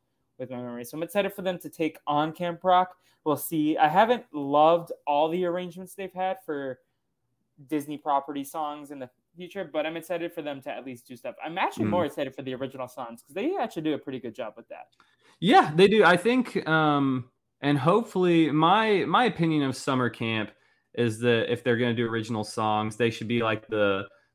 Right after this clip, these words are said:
Speaker 2: the late night ones. You sneak off with your significant other, love interest, you're, like, sitting by the lake,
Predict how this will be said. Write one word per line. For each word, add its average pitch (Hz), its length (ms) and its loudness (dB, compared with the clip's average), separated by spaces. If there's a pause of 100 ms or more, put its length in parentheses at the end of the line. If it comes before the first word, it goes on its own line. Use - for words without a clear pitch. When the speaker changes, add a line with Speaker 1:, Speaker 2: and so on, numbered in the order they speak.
(120)
Speaker 2:
the 117 100 4
late 127 340 6
night 127 260 4
ones. 127 440 4
You 120 120 -2
sneak 127 420 -2
off 120 300 4
with 113 200 -2
your 113 320 0
significant 120 600 -4
other, 113 260 2
love 117 260 2
interest, 113 460 -2
you're, 110 80 -2
like, 104 180 0
sitting 123 300 0
by 117 180 4
the 117 80 2
lake, 117 400 2